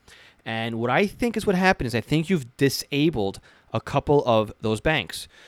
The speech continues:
So when you go into close call mode, you're gonna see one through seven on the front of your screen. If you don't see that and you see asterisks, that means that that bank range or that frequency range is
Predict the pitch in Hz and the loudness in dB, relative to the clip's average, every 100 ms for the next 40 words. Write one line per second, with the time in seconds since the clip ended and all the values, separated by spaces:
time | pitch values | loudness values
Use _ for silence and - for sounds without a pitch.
0 | - - 131 127 127 127 123 123 120 127 | -18 -2 2 4 2 0 -2 0 0 0
1 | 147 175 - 165 - 175 156 127 120 117 | 0 0 0 0 2 0 4 4 4 0
2 | 117 - 127 113 110 113 165 151 147 123 | -4 -4 -2 -2 -2 -2 -4 0 0 0
3 | 127 113 104 - 117 113 113 107 104 101 | -2 -6 -8 -2 -2 -2 -2 -2 -2 -2
4 | 104 104 98 - _ _ _ _ - - | 0 0 -2 -8 _ _ _ _ -14 -4
5 | 185 120 82 - _ - - _ _ - | 0 -2 -4 -18 _ -20 -20 _ _ -8
6 | 110 123 185 - 247 220 165 143 - 143 | 0 2 2 0 2 4 4 2 -2 -2
7 | 151 190 214 127 110 - 156 208 202 160 | 0 0 0 -2 -2 0 -2 -2 -4 -2
8 | 147 147 160 _ _ - 156 170 160 113 | 2 2 0 _ _ -4 0 0 -2 -6
9 | 95 90 - 110 123 127 - _ - 233 | -6 -8 -6 -2 0 0 -4 _ 0 0
10 | 311 208 107 92 92 92 117 | 0 -2 -2 -2 -6 -8 -12